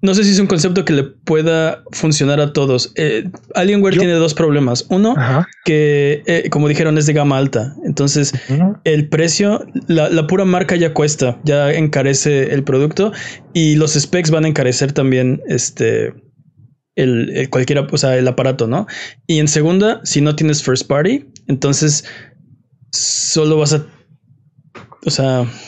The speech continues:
Speaker 1: ¿qué vas a jugar? Bueno.
Speaker 2: Yo creo que le diste al clavo. Creo que el principal problema es, es el precio. Juegos te sobran. O sea, literalmente es una P C. Puedes correr lo que sea.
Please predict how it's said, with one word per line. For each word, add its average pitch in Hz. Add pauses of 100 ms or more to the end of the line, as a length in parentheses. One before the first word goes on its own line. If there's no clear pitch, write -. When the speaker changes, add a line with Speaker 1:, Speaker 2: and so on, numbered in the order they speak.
(220)
Speaker 1:
¿qué 160
vas 156
a 151
jugar? 139
Bueno. 135 (1080)
Speaker 2:
Yo 202
creo 262
que 269
le 226
diste 190
al 175
clavo. 147
Creo 208
que 233
el 135
principal 151
problema 160
es, -
es 151
el 156
precio. 139
Juegos 220 (140)
te 147
sobran. 135 (280)
O 156
sea, 135 (120)
literalmente 165
es 165
una 175
P 151
C. 139
Puedes 156
correr 143
lo 147
que 127
sea. 120